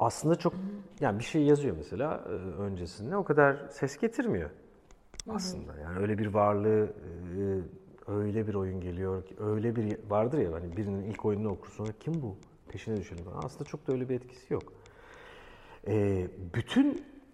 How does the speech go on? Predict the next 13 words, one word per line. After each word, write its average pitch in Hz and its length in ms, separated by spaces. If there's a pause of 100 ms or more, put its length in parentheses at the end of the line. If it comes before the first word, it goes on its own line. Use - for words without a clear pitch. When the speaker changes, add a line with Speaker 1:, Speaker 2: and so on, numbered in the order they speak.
(500)
Speaker 1:
gerçekten 156 720 (120)
yani 101 200 (400)
hani 95 180 (840)
öyle 143 280 (380)
Google'da 135 400
araştırabilirsin. 147 640
Çok 127 180
enteresan 127 520
siteler 139 380
var. 87 360
Bugüne 156 240
kadar 147 260
yorum-, 123 300